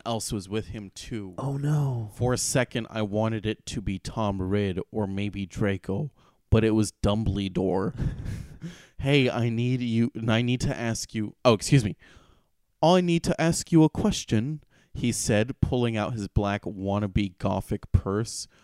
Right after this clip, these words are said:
Speaker 1: "What are you wearing?" <laughs>
Speaker 2: I didn't know that you had to have a purse to be gothic.
Speaker 1: Well, that, that's him.
Speaker 2: I guess.
Speaker 1: "What are y-, what are you wearing to be to the concert?"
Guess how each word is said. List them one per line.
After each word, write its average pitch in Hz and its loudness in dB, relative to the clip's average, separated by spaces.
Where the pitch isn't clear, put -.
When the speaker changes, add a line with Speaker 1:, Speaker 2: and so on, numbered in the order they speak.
Speaker 1:
"What 185 8
are 165 6
you 143 4
wearing?" 127 4
<laughs> - -10
Speaker 2:
I 131 -10
didn't 151 0
know 151 4
that 135 2
you 143 4
had 139 2
to 135 2
have 113 0
a 104 -2
purse 165 4
to - 0
be 110 2
gothic. 104 -2
Speaker 1:
Well, 120 6
that, 131 6
that's 123 0
him. 135 -4
Speaker 2:
I 95 -12
guess. 110 0
Speaker 1:
"What 131 -2
are 160 6
y-, 160 4
what 240 6
are 165 8
you 139 10
wearing 123 6
to 127 0
be 113 0
to 139 6
the 113 4
concert?" - 0